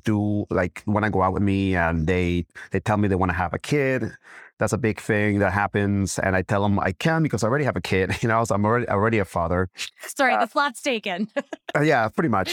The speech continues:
Speaker 1: So it's, uh, you know, that, I have to explain to them, like, "Listen, I'm a single father, blah, blah."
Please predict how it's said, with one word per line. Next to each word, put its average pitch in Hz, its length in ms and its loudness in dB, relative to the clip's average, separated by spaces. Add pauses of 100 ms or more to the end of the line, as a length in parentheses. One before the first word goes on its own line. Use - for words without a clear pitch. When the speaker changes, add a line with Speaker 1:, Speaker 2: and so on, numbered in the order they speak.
Speaker 1:
So 127 360 2
it's, 123 260 -2
uh, 123 400 2
you 127 80 2
know, 160 200 2
that, 113 280 0
I 127 60 4
have 120 100 -2
to 139 60 0
explain 117 380 -2
to 120 80 -2
them, 110 220 4
like, 95 160 0
"Listen, 104 420 2
I'm 92 140 2
a 90 40 0
single 92 240 0
father, 127 300 0
blah, 104 140 0
blah." 104 320 2